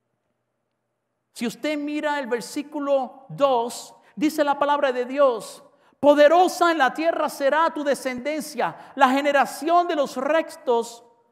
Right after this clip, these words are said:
será bendecida". Aquí nos está hablando de que, nos está hablando de que hay una promesa acerca de tus hijos y mis hijos. Hay una promesa acerca de ellos.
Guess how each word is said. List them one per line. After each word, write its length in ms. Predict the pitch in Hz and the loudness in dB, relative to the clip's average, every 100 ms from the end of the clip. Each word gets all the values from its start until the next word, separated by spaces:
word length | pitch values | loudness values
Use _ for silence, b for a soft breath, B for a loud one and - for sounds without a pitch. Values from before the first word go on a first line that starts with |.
| _ _ | _ _
será 960 | - - 277 254 262 269 254 226 - - | -18 -2 2 4 4 2 -2 -6 -18 -20
bendecida". 1040 | 165 220 247 240 226 - 226 185 151 123 - _ _ _ _ _ _ _ _ _ _ _ _ _ _ _ _ _ _ _ _ _ | -2 -2 0 -2 -4 -4 -10 -8 -10 -12 -20 _ _ _ _ _ _ _ _ _ _ _ _ _ _ _ _ _ _ _ _ _
Aquí 260 | 220 262 349 | -4 -2 -2
nos 160 | 330 | -2
está 280 | 285 - 311 | -4 -4 -2
hablando 380 | 294 269 294 302 | 2 2 0 -4
de 120 | 269 | -6
que, 400 | - 240 196 - | -4 -2 -2 -6
nos 140 | 247 240 | -8 -2
está 100 | 294 | -2
hablando 300 | 285 294 294 | 0 -2 -2
de 100 | 233 | -2
que 120 | 269 | -2
hay 100 | 277 | -2
una 180 | 311 320 | -2 -2
promesa 760 | 277 277 311 302 302 285 - | -2 -2 -4 -2 0 -2 -4
acerca 840 | 269 262 - 302 302 294 277 - - | -4 -4 -4 -4 -4 -4 -4 -6 -6
de 120 | 330 | -4
tus 260 | 330 311 - | -4 -4 0
hijos 340 | 359 311 302 | 2 2 0
y 40 | 320 | -6
mis 220 | 320 302 | -8 -8
hijos. 680 | 370 320 330 - - - - _ _ _ _ _ _ _ _ _ _ _ _ | -6 -4 -4 -4 -12 -20 -20 _ _ _ _ _ _ _ _ _ _ _ _
Hay 140 | 254 311 | 0 2
una 240 | 330 311 | 4 2
promesa 880 | 330 330 330 392 - - 247 156 - _ _ _ _ | 0 -2 -2 -6 -6 -10 -10 -12 -18 _ _ _ _
acerca 500 | 233 - 269 262 254 | -12 -6 -4 -2 0
de 220 | 233 214 | 0 -2
ellos. 500 | 190 165 135 - - | -4 -8 -14 -18 -20